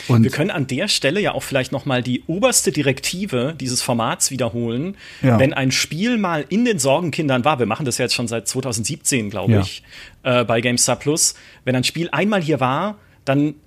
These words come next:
Speaker 2: kann es nicht noch mal hier wieder reinkommen, sozusagen, weil wir fair sein wollen und alle immer nur einmal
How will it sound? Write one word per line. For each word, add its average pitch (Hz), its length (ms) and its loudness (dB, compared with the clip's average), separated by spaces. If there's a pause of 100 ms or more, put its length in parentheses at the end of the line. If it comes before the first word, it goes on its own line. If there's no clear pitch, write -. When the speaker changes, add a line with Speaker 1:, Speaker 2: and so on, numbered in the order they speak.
(160)
Speaker 2:
kann 160 180 0
es 180 160 -2
nicht 185 160 0
noch 143 180 0
mal 147 240 4
hier 127 220 0
wieder 120 200 0
reinkommen, 123 880 -2
sozusagen, 139 460 -2 (100)
weil 120 160 0
wir 120 80 0
fair 151 360 0
sein 120 320 0
wollen 123 240 2
und 139 100 -2
alle 131 200 0
immer 131 180 0
nur 123 120 0
einmal 127 460 0